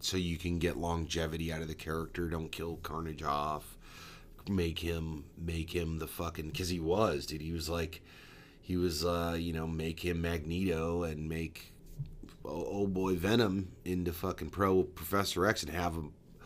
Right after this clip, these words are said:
kinda fade away for a couple movies, 'cause Carnage coulda popped into some of these other bad guys' movies too, 'cause in all the video games, like, Carnage would pop in and out all the time in the vid-, uh, in the movies, just like Venom does to Spider-Man,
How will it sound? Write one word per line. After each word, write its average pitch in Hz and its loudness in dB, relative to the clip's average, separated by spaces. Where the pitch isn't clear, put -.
kinda 87 2
fade 87 4
away 85 4
for 90 2
a 85 0
couple 90 0
movies, 92 6
'cause 92 0
Carnage 113 10
coulda 90 4
popped 95 6
into 92 6
some 98 4
of 95 6
these 85 4
other 90 6
bad 85 2
guys' 78 0
movies 80 0
too, 98 4
'cause 95 4
in 104 8
all 98 8
the 85 2
video 101 10
games, 85 2
like, 78 -2
Carnage 95 4
would 78 -2
pop 95 8
in 95 4
and 87 0
out 95 6
all 90 0
the 85 -2
time 95 2
in 92 4
the 90 2
vid-, 101 6
uh, 110 6
in 101 4
the 95 4
movies, 98 8
just 120 8
like 123 12
Venom 104 8
does 90 4
to 87 2
Spider-Man, 90 6